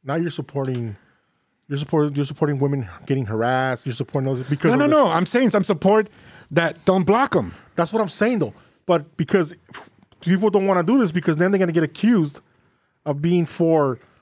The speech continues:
Speaker 1: for
Speaker 2: Oh,
Speaker 1: fucking,
Speaker 2: I see.
Speaker 1: for fucking, um,
Speaker 2: Oh, God, dude. See, then
Speaker 1: for,
Speaker 2: I
Speaker 1: for skunks raping cats.
Speaker 2: Oh.
Speaker 1: Are you for that, fool? Is that your thing?
Speaker 2: Okay, let me tell you. Let me tell you something. Ladies out there,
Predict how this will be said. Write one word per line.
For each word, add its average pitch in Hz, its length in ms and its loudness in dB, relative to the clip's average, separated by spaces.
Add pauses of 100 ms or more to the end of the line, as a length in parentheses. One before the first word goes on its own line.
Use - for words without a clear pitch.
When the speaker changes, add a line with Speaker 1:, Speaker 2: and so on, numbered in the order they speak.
(320)
Speaker 1:
for 156 220 2
Speaker 2:
Oh, 254 300 4
Speaker 1:
fucking, 196 120 4
Speaker 2:
I 180 60 -2
see. 147 160 -2
Speaker 1:
for 160 140 4
fucking, 160 480 0
um, 143 400 0
Speaker 2:
Oh, - 60 -10
God, 123 260 -2
dude. 135 220 0
See, 220 220 0 (120)
then 220 160 2
Speaker 1:
for, 190 100 2
Speaker 2:
I 226 100 0
Speaker 1:
for 175 200 0
skunks 190 340 -2
raping 190 280 0
cats. - 400 -2 (540)
Speaker 2:
Oh. 240 320 2 (220)
Speaker 1:
Are 170 80 2
you 202 140 4
for 233 180 2
that, 254 240 0
fool? 285 260 2 (160)
Is 170 120 0
that 233 100 4
your 262 100 2
thing? 311 360 2
Speaker 2:
Okay, 170 220 2
let 180 180 2
me 214 60 2
tell 190 140 0
you. 127 120 2
Let 135 120 -2
me 151 80 0
tell 139 160 -2
you 117 60 -4
something. 95 320 -8 (200)
Ladies 170 480 0 (140)
out 135 200 -4
there, 170 240 -2